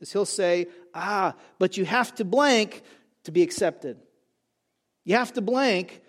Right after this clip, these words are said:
to succeed. You have to blank in order to, to prosper in this world." So,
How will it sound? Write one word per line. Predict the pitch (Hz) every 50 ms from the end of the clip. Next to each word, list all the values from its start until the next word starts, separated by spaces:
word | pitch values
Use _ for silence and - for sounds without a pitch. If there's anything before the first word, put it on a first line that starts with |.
| _ _ _ _ _ _ _ _ _ _ _ -
to | - 196
succeed. | 175 - 190 - - - 214 196 175 139 120 117 - - _ _ _ _ _ _ _ _ _ _ _ _ _ _ _ _ _ _ _ _ _ _ _ _ _ -
You | 170 185
have | 240 262 - -
to | - 254 247 233 226 -
blank | 196 185 240 294 285 269 226 202 214 220 - -
in | - 196 190 196
order | 208 220 214 214 208 196
to, | 202 - 202 190 185 180 170 - - - - - _ _
to | - -
prosper | - - 220 214 220 226 208 - - - 208 185
in | 175 170
this | 165 156 - -
world." | 190 180 170 165 156 139 127 123 - _ _ _ _ _ _ _ _ _ _ _ _ _ _ _ _ _ _ _ _ _ _ _ _ _ _ _ _ _ _ _ _ _
So, | _ - - 165 156 151 151 147 139 -